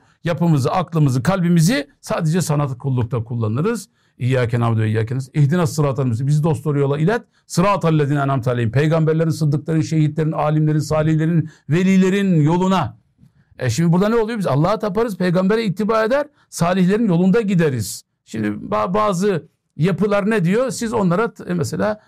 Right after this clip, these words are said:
tapıyorsunuz ifadesini kullanıyor.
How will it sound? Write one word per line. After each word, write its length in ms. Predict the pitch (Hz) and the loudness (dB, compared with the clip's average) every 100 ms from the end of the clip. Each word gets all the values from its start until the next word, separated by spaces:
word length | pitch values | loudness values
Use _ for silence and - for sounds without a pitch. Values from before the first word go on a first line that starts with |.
| _ | _
tapıyorsunuz 640 | - 160 196 196 190 185 180 | -8 -6 -2 -2 0 0 0
ifadesini 720 | 131 156 143 120 131 117 104 | 0 0 -2 -2 -2 -4 -6
kullanıyor. 640 | - 147 135 120 147 220 | -6 -2 -2 0 0 0